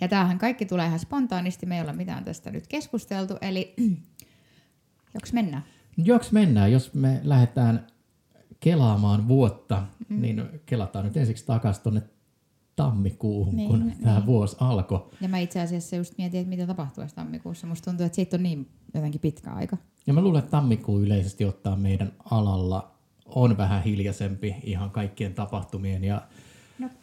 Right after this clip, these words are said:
Speaker 1: tavallaan varmaan joo, koska jos mä nyt mietin noita meidän esimerkiksi, äh, ensi vuoden koulutuksia,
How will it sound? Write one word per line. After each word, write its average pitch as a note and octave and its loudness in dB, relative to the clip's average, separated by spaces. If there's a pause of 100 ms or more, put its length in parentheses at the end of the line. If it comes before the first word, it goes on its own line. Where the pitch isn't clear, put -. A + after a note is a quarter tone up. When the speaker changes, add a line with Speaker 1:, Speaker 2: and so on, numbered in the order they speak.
Speaker 1:
tavallaan G3 -6
varmaan G#3 -4
joo, F#3 0
koska E3+ -6
jos E3 -6
mä F#3+ -4
nyt F3+ -6
mietin F3 -4
noita D#3+ -8
meidän D#3+ -8
esimerkiksi, D#3 -4 (160)
äh, E3 -2 (100)
ensi E3+ -2
vuoden D3+ 0
koulutuksia, E3 0